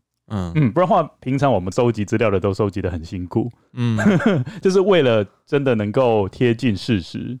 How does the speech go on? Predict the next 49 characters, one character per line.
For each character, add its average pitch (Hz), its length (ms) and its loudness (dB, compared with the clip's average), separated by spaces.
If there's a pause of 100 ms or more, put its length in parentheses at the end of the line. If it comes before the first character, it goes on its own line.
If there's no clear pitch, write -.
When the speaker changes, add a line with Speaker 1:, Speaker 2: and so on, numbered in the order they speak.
(140)
Speaker 1:
所 - 160 -4
以 127 60 2
你 101 320 -2
说 120 220 -2
这 117 120 -6
个 110 200 -2
不 107 100 -2
辛 98 240 -4
苦 95 160 -8
吗？ 85 100 -10 (640)
Speaker 2:
<laughs> - 560 -4
这 349 80 -2
个 311 80 4
也 131 160 4
很 110 160 0
辛 143 220 -4
苦 113 180 0
啦， 110 320 -4
就 202 100 2
是 196 200 2
你 120 80 2
要 135 180 2
收 135 220 2
集 107 180 -2
很 90 160 -4
多 107 240 2
传 87 240 -4
说 107 140 2
的 101 80 0
版 78 260 -6
本。 - 320 -6
Speaker 1:
嗯。 117 340 -2 (120)
Speaker 2:
对， 123 200 0 (120)
我 117 120 0
觉 156 140 2
得 185 80 4
啦， 123 140 2
这 180 100 -2
个 165 80 2
就 156 100 0
是 151 120 2
我 104 120 4
们 92 160 -2
这 117 140 0
一 117 60 2
集 90 120 -10
的 92 140 -2
亮 95 300 -2
点。 - 200 -12